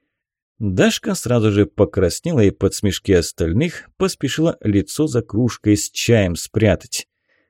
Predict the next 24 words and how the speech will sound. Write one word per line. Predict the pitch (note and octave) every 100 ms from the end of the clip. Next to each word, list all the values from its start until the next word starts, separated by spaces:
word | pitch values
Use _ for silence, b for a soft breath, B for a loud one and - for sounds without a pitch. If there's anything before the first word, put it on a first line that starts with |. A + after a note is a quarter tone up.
| _
Но | - F#2+ D#3
дед-то | F#3 A2 G#2 - - F2+
не | F2+ A2
шутил. | A#2+ A3 - G2+ F#2+ D#2 D#2+ -
Это | E2 E2 A2+
действительно | C#3 - G#2+ G2+ B2 B2+
так | - - F2+ -
и | C3
будет. | B2 E2 G#2 G#2+ G2+ F#2+ - - _
Пробуждение | - G2 G#2 C3+ A2+ C#3+ F3+ E3 C#3+
дара | A#2 F2+ A2 B2
по | A2+
методу | A#2+ A2+ G#2+ G2+
Дарьи | F2+ A2+ G2 F#2
Савиновой | - F#2 F#2+ A2 C#3 C#3+ C3+ _ _ -
или | A3+ F3+
просто | - - D3+ E3 D#3+ - A#2
Кашиды. | - F#3 F#3 - A#2 G2+ G#2+ G2 b b -
И | G#2 - -
этот | G2+ E2+ D#2+
способ | - - F#2+ F2 F#2 E2+
действенный, | D#2+ D#2 G#2 D#3 G2+ - F2 D#2+ D2+ -
с | -
уже | G2 F2 D#3